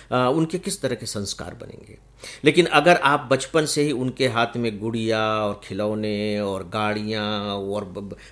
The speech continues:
प्रकृति की चीज़ें और पक्षियों के दृश्य चित्र, ये सब available कराएंगे, तो उनका निर्माण बिल्कुल अलग तरीके से का होगा। तो इसीलिए इसका जो उद्देश्य रखा गया था, वो था कि भारतीय मूल्यों पर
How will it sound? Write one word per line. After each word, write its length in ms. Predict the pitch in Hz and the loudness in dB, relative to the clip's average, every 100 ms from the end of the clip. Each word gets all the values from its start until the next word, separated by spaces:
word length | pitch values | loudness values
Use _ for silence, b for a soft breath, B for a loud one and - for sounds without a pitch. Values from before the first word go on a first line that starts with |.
| - | -2
प्रकृति 400 | 131 135 147 135 | 0 2 0 0
की 140 | 127 | -4
चीज़ें 800 | 117 - 120 107 113 110 110 110 | -6 -2 -2 -2 -2 0 0 0
और 260 | 110 104 104 - - | 0 -2 -4 -6 -8
पक्षियों 540 | - - - 127 123 | -6 -4 0 0 0
के 220 | 120 90 - - | -2 -4 -4 -14
दृश्य 460 | 117 123 127 - 113 | -2 2 2 0 -6
चित्र, 500 | - 131 107 - 123 B B | -6 -8 -8 -2 -2 B B
ये 120 | 127 135 | 2 4
सब 300 | 143 117 - | 4 2 -2
available 420 | 120 113 113 120 | 2 4 4 2
कराएंगे, 540 | 120 98 95 95 113 185 B B B B B B B - | 0 -2 -2 -2 -4 -6 B B B B B B B -10
तो 60 | 156 | -2
उनका 280 | 165 214 | 0 0
निर्माण 400 | 170 120 113 139 | 0 0 0 -2
बिल्कुल 320 | 160 196 196 - | -2 -4 -4 -4
अलग 280 | 127 117 | -4 -6
तरीके 360 | - 92 95 92 | -6 -8 -8 -8
से 100 | - | -10
का 60 | - | -10
होगा। 360 | 85 - - - - B B | -16 -16 -18 -18 -20 B B
तो 60 | 165 | 8
इसीलिए 500 | 175 208 196 175 170 | 10 8 6 6 6
इसका 300 | 143 - 151 | 4 2 4
जो 260 | 139 139 | 4 4
उद्देश्य 520 | 120 123 117 180 196 147 | 2 -2 6 6 6 2
रखा 280 | 131 - | 2 0
गया 200 | 127 123 | 2 4
था, 120 | 120 113 | 4 2
वो 220 | 113 110 | 0 0
था 60 | 143 | -2
कि 160 | 139 | 0
भारतीय 720 | 120 - 123 147 - 180 180 139 | -4 2 2 2 -2 0 0 0
मूल्यों 640 | 117 120 123 127 135 135 | -2 -2 0 0 0 -2
पर 460 | 135 123 120 - | 0 0 0 -4